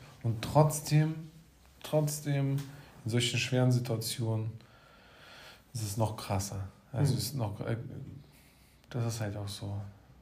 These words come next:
Speaker 1: was Menschliches ist, weil Vater sagt ja auch, ja, jemand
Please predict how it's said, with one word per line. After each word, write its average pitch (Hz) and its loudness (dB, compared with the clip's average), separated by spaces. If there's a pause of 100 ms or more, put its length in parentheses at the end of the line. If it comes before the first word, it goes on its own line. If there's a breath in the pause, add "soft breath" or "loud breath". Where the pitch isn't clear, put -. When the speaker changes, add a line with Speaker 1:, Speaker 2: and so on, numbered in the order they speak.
(100)
Speaker 1:
was - -8
Menschliches 107 -6
ist, - -6
weil 107 2
Vater 120 2
sagt 113 6
ja 107 2
auch, 107 -2 (920 loud breath)
ja, 107 -2 (680)
jemand 120 2